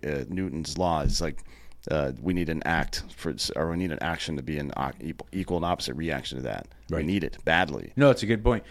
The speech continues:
Speaker 2: And, you know, especially when you talk about, like, our relationship with Wynn. It's another thing, man, when you're,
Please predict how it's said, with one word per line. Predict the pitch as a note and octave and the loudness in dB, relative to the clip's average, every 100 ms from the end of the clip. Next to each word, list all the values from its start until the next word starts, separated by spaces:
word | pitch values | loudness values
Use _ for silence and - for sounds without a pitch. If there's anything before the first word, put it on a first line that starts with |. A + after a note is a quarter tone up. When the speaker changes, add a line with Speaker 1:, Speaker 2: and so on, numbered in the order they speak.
| - - | -18 -4
Speaker 2:
And, | B2+ C#3+ C3+ - - - | 4 4 2 -6 -20 -8
you | - D3+ | 4 6
know, | C3+ B2+ | 8 6
especially | - F#3+ C3 | 6 4 4
when | D#3 | 2
you | C3+ | 2
talk | C3+ B2 | 2 4
about, | A2+ G2 | 4 2
like, | A2+ A2 | 2 2
our | G#2+ | 4
relationship | G2+ G2 G#2+ - F#2+ | 4 2 0 0 -4
with | D#2+ | -4
Wynn. | E2+ F#2+ D#2 - - - - _ - - - - - - - - - - - - - | -2 -4 -6 -14 -20 -20 -20 _ -20 -20 -20 -20 -20 -20 -20 -10 -10 -8 -12 -10 -6
It's | B2 | 2
another | A2 C3 | 6 6
thing, | A#2+ G2+ F#2+ - | 6 2 0 2
man, | G#2+ A2 | 4 6
when | G#2+ | 6
you're, | A2 | 4